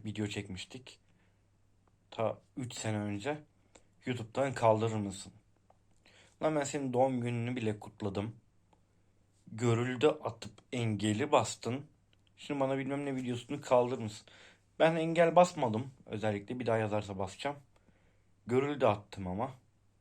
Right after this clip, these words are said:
Kanunen kaldırmayı istemek hakkımı bilmiyorum. Beraber çekmiştik videoyu. Sonuçta zorla çekmedik. Öyle fikrim değişti, kaldırdım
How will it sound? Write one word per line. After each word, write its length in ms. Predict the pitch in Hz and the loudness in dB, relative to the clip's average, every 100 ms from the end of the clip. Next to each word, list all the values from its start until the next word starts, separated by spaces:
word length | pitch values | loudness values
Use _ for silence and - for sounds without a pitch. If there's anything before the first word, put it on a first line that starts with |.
| _ _ _ _ _ _ _ _ _ _ _ _ _ _ _ _ _ _ _ _ _ - | _ _ _ _ _ _ _ _ _ _ _ _ _ _ _ _ _ _ _ _ _ -4
Kanunen 600 | - 135 170 175 165 - - - - - _ - | 4 4 4 2 2 -2 -16 -20 -20 -20 _ -14
kaldırmayı 640 | - 131 131 143 147 151 143 | 0 2 2 0 0 0 -2
istemek 400 | 139 - 139 139 | -4 -4 -4 -2
hakkımı 480 | - 123 - 147 131 | -6 -6 -4 -4 -4
bilmiyorum. 400 | 143 120 107 104 | -4 -2 0 0
Beraber 380 | 110 113 131 | 2 2 2
çekmiştik 540 | 135 120 120 110 - 107 | 0 -8 -10 -10 -12 -10
videoyu. 500 | 107 95 107 135 180 - - _ _ _ _ _ _ _ | -8 -2 0 2 0 -4 -20 _ _ _ _ _ _ _
Sonuçta 400 | - 120 110 147 | -4 -2 2 2
zorla 320 | 127 135 151 | 2 4 4
çekmedik. 800 | 156 165 123 92 92 - - - _ _ _ _ _ _ _ _ _ _ _ _ _ - | 2 0 0 -2 -6 -12 -18 -20 _ _ _ _ _ _ _ _ _ _ _ _ _ -8
Öyle 200 | 127 120 | -2 -2
fikrim 360 | 117 123 135 135 | -2 -4 -4 -2
değişti, 300 | 131 - 131 | -4 -4 -2
kaldırdım 640 | - 131 127 123 135 117 | 4 4 4 -2 -2 -4